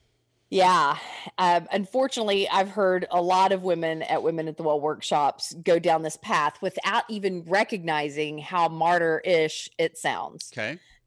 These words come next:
Speaker 1: But the concept of, "Well, it's my marital duty.
Speaker 2: Yes.
Speaker 1: So I have to suffer through it." And, um, "Well, good girls don't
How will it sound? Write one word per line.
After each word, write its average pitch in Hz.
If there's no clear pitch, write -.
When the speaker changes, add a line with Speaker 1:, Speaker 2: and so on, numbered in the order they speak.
Speaker 1:
But 190
the 190
concept 208
of, 185
"Well, 185
it's 196
my 208
marital 208
duty. 185
Speaker 2:
Yes. 87
Speaker 1:
So 175
I 185
have 196
to 214
suffer 196
through 190
it." -
And, 175
um, 160
"Well, 190
good 240
girls 262
don't 214